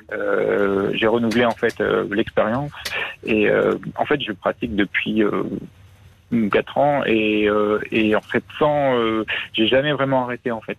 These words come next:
j'ai jamais, euh, vraiment arrêté, c'est-à-dire que, euh, j'ai,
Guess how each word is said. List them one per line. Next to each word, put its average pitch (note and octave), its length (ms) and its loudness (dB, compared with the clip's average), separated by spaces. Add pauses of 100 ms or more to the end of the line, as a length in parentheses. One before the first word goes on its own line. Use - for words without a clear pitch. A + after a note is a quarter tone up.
j'ai G#2 220 0
jamais, A2+ 400 2
euh, G#2 220 2
vraiment G2+ 320 -4
arrêté, G2 260 -2
c'est-à-dire - 320 -4
que, G2+ 160 2 (460)
euh, G2+ 360 2 (360)
j'ai, - 240 0